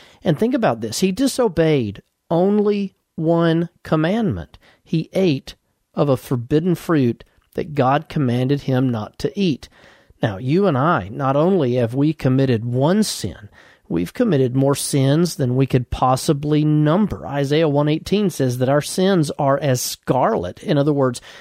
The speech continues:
we're totally saturated and dyed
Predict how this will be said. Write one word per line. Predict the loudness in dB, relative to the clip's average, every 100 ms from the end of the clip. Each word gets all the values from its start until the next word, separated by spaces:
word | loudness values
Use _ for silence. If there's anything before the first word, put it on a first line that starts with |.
| -20 -20 -4
we're | -2 -2
totally | -4 -2 0 2 2 0 -4 _
saturated | -8 0 0 0 -2 2 2 2 0 0
and | 2 2 2
dyed | 0 0 0 0 -4 -4